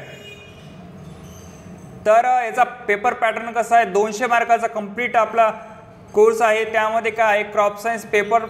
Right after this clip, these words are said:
first प्रॅक्टिकलसाठी साठ मार्क आहेत आणि थेअरीचे आहेत चाळीस मार्क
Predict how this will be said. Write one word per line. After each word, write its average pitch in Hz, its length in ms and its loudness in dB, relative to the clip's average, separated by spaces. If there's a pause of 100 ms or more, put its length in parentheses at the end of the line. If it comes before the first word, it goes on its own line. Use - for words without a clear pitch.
(140)
first 226 280 4 (400)
प्रॅक्टिकलसाठी 214 720 0
साठ 208 340 2
मार्क 220 280 0
आहेत 226 180 0
आणि 220 180 -2 (100)
थेअरीचे 202 360 2
आहेत 220 140 2 (140)
चाळीस 208 340 2
मार्क 180 220 2